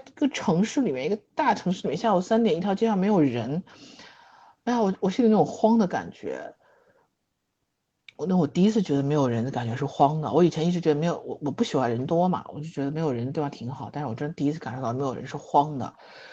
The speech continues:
然后，但是后来发现确实是他们整体来说人少得多，所以有的时候，哎呀，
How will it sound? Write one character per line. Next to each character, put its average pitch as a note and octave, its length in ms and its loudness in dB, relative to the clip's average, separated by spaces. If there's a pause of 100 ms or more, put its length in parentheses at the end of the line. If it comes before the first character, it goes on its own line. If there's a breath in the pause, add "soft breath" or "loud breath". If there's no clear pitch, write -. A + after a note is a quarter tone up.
(420 loud breath)
然 D#3 160 -8
后， D3 240 0
但 G#3 160 -2
是 A3+ 60 0
后 A3 140 -2
来 F3 120 2
发 F3+ 160 -2
现 F3 140 -2
确 A3 160 -6
实 - 160 -10
是 C3 240 -10
他 E3+ 180 -8
们 D3 420 -8
整 C#3+ 160 -2
体 G3+ 100 0
来 A#2+ 120 0
说 D3 120 0
人 C3+ 140 0
少 A2+ 220 -8
得 G#2+ 60 -6
多， D3+ 360 -2 (480 loud breath)
所 - 180 0
以 G3+ 40 6
有 C3+ 160 4
的 E3 80 2
时 F3+ 60 0
候， E3 540 4
哎 - 120 -12
呀， - 60 -14